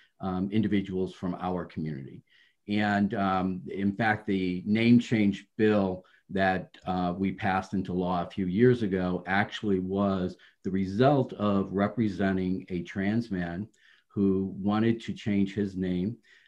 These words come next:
um, and was fearful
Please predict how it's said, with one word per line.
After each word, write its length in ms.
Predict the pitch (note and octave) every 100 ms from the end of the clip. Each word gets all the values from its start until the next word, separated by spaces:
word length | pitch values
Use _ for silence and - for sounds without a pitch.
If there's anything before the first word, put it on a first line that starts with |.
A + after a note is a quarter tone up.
| _ -
um, 540 | F2 F2 F2 F2 F2 -
and 420 | G2 F#2+ F#2 F#2
was 460 | F2 G2+ F#2+ F#2 F2+
fearful 640 | - C#3+ C#3+ - E2 -